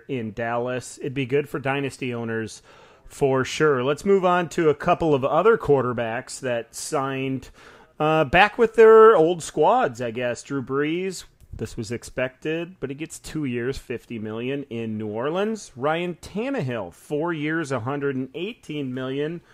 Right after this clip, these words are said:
But Ryan, it appears that that's a two-year contract. Unless he's really, really good, it becomes a three or a four-year deal.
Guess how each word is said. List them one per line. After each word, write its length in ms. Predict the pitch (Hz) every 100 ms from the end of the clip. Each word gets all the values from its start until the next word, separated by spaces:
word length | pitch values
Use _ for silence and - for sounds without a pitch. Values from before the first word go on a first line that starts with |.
| _ _ _
But 100 | 123
Ryan, 340 | 131 147 147 147
it 100 | 139
appears 680 | - - 185 226 226 180 156
that 180 | 165
that's 300 | 170 175 170
a 100 | 180
two-year 560 | 165 - 220 208 180 165
contract. 800 | - 156 147 135 147 143 143 139
Unless 400 | 127 127 147 147
he's 200 | 156 143
really, 500 | 131 143 165 180 180
really 340 | 175 175 175
good, 460 | 156 175 156 143 139
it 120 | 135
becomes 380 | 139 131 143 135
a 80 | 135
three 340 | - 143 139
or 140 | 127
a 40 | 123
four-year 460 | - 147 131 123
deal. 480 | 117 120 117 113 110